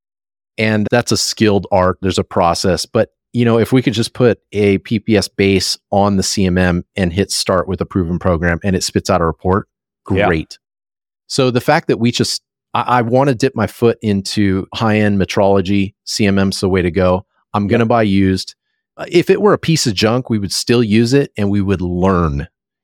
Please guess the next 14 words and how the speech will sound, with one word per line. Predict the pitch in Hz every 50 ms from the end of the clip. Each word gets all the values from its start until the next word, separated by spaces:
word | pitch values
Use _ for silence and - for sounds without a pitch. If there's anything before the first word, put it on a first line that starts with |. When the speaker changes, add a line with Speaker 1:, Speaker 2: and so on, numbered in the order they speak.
| _ _
Speaker 1:
and | - 95 92
that | 92 101 107 -
would | 107 98 82
be | 82 95 95
our | 92 87 85 85 -
college | - - 104 87 82 80 - 87
education | 82 - - - - 76 - - - 71
right | 71 67 -
there. | - 71 64 - - - _ _ _
That | - 101 104
would | 107 87
be | 101 92
our | 85 82
semester | - - 90 82 82 82 - - - - 76 - -